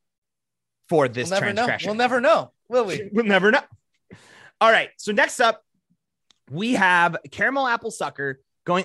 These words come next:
Speaker 1: up against Dum Dums.
Speaker 2: I think suckers are a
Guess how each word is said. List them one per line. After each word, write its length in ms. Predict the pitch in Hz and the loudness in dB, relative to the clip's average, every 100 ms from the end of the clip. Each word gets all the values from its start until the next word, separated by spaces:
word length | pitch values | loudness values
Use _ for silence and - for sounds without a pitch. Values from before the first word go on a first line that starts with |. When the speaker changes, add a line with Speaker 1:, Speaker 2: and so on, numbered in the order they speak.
| - | 0
Speaker 1:
up 240 | 160 - | -2 0
against 600 | 156 139 143 139 135 - - 110 - | -4 0 -2 -4 -10 -16 -20 -20 -8
Dum 300 | 170 147 147 | 0 0 0
Dums. 480 | 117 95 - _ - _ - | -4 -10 -12 _ -20 _ -6
Speaker 2:
I 180 | 226 | -4
think 280 | - 339 339 | -4 -10 -10
suckers 600 | - - 262 240 240 185 - | -10 -4 -4 -2 -4 -4 -2
are 180 | 196 | -2
a 60 | 196 | -2